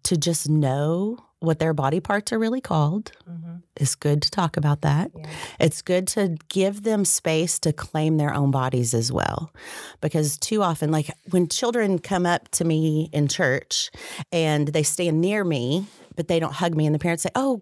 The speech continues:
Speaker 1: go hug Miss Cheryl." And I think, no, they need to claim their own space in their body.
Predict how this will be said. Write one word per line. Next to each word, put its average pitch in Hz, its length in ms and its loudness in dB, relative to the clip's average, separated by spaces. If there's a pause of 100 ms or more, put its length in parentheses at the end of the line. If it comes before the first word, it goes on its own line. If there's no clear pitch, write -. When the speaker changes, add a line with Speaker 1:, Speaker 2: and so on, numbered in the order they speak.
Speaker 1:
go 269 120 -4
hug 285 240 -2
Miss 269 220 0
Cheryl." 208 440 -2 (360)
And 196 120 2
I 190 40 0
think, 214 140 -2
no, 190 640 -2 (220)
they 208 220 0
need 277 260 0
to 180 120 -2
claim 202 400 0
their 170 360 2
own 175 300 2
space 160 640 0
in 143 180 2
their 143 200 4
body. 143 420 0